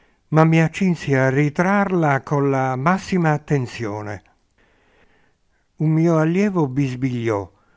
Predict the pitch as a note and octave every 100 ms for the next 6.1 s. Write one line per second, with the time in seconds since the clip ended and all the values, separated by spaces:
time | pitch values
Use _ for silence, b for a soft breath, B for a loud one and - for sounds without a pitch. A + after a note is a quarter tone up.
0 | _ - C3 C3+ B2 D#3 C#3 - C3+ C#3
1 | D#3 C#3 C3 C3 C3 B2+ A#2 G#2+ G#2+ G#2+
2 | G2+ _ _ _ _ B2 D3 D#3+ C#3 _
3 | G2 F2+ b b b b - C#3+ C3+ B2
4 | D3+ D3+ - C3+ - A#2 B2+ A#2+ D#3 D#3+
5 | A#2+ - A2+ A2+ - A2 C#3+ E3 - F#2+
6 | F2